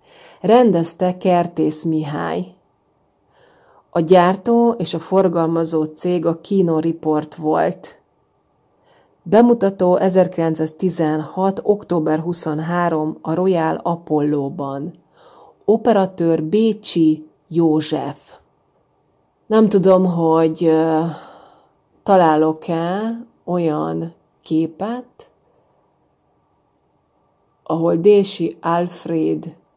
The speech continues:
van. Várkonyi Mihály látszik ezeken a felvételeken többek közt.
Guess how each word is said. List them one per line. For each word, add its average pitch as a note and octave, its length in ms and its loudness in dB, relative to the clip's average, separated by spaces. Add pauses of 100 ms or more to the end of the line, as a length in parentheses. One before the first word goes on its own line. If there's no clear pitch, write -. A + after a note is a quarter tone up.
(120)
van. D3+ 600 -10 (1500)
Várkonyi F#3 640 2
Mihály G3+ 840 -4 (880)
látszik F3 1000 -6 (1600)
ezeken F3 960 -8 (960)
a F3 360 -8
felvételeken E3+ 1160 -4
többek F3 460 -6
közt. G3 600 -8